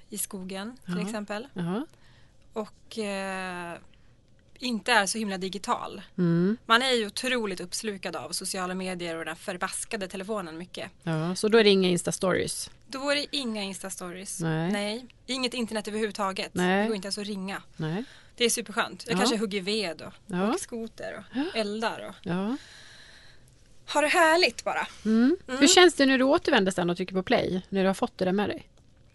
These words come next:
Speaker 1: Nej, men det är ju lite sådär, eh, jag, jag är ju en, eh, hur ska vi förklara, eh, människa som behöver lite av varje. Eller det
Speaker 2: Mm.
Speaker 1: kanske alla gör egentligen.
Speaker 2: Mm.
Speaker 1: Men det är ju sådär att man, man, eh,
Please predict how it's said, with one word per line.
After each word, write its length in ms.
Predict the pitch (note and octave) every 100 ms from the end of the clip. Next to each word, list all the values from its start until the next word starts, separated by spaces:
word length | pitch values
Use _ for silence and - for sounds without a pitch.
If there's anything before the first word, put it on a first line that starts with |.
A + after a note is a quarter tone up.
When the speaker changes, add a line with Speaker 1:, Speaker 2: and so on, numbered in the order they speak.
| _ - - - -
Speaker 1:
Nej, 80 | D#4+
men 100 | E4+
det 80 | E4+
är 140 | E4+
ju 60 | E4+
lite 160 | D#4 D4+
sådär, 320 | D#4+ C#4 B3+
eh, 360 | E3+ F#3 - A#3 C4
jag, 100 | -
jag 320 | C4+ D4 D4
är 40 | D4
ju 160 | C#4+
en, 140 | C4+ C4+ C4+
eh, 760 | B3+ B3 B3 A3+ A#3 A#3 A3 A3+
hur 60 |
ska 160 | B3 A#3+
vi 80 | A#3+
förklara, 480 | A#3 B3+ A#3 F3+ -
eh, 340 | A#3 A3+ G#3+
människa 580 | G#3+ G#3 G#3 G#3+ G3+ G#3+
som 600 | - G#3+ G3 G3 G3 F#3+ E3+ G3+
behöver 320 | A#3+ B3 B3
lite 220 | A#3+ A3+ G3
av 40 |
varje. 320 | F#3+ F3 D#3+ -
Eller 160 | A3 G#3+
det 100 | F3+
Speaker 2:
Mm. 80 | A#3
Speaker 1:
kanske 180 | B3
alla 200 | B3 A3
gör 200 | B3 F#3+
egentligen. 500 | G3 G#3+ F#3+ - C3+
Speaker 2:
Mm. 300 | E3 E3 G3 C#4+ -
Speaker 1:
Men 160 | A3+ A#3
det 60 |
är 40 | B3
ju 80 |
sådär 240 | A#3+ A3+ F#3+
att 120 | G3
man, 260 | G3+ F#3+ C3+
man, 340 | G3+ G3 G3
eh, 360 | G3 F#3+ F#3+